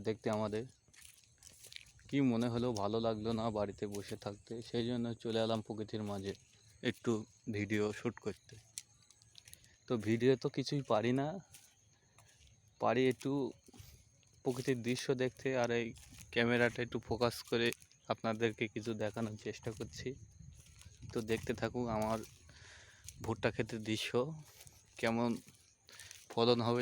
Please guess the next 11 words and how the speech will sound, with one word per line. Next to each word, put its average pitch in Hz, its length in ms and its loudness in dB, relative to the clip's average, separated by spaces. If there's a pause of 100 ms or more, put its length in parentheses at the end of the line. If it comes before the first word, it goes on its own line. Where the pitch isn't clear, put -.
তা 117 60 0 (220)
বলতে 113 300 2
পারছি 127 360 2
না। 104 60 0 (1200)
তো - 80 -6 (140)
এখন 127 260 -2
তো 123 40 2 (120)
ভালো 110 180 2 (100)
দেখাচ্ছে 117 440 -6 (560)
ভুট্টা 113 300 -2
ক্ষেতের 113 260 -6